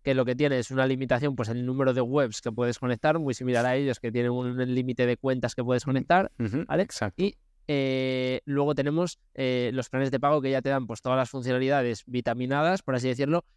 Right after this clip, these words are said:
Speaker 1: y tienes webs, eh, ilimitadas. Entonces, eh,
Speaker 2: Vale.
Speaker 1: cuando sacamos el plan de pago, bueno, ya te digo, pues, no sé lo que tendríamos. Igual teníamos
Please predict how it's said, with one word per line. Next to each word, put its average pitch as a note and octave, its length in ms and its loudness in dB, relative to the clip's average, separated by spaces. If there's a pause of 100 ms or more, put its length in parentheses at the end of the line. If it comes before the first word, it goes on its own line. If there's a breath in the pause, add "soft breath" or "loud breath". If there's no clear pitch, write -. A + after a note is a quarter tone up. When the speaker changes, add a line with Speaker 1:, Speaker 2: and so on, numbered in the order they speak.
Speaker 1:
y C#3 100 -4
tienes C3 260 -2
webs, D3 420 0
eh, A#2 460 0 (200)
ilimitadas. B2 680 0 (180)
Entonces, C#3 420 0
eh, C3 320 0
Speaker 2:
Vale. A2+ 120 2
Speaker 1:
cuando C3 120 -2
sacamos C#3+ 300 -4
el D#3 80 0
plan D3+ 200 0
de D3 100 0
pago, F3 400 2 (240)
bueno, C3+ 260 -2
ya C#3+ 140 2
te D3 60 2
digo, A#2 240 0
pues, A#2+ 160 -6
no C#3 100 0
sé D3 120 0
lo C#3+ 100 2
que C3+ 100 0
tendríamos. A2+ 320 -2
Igual B2 180 0
teníamos C3+ 720 0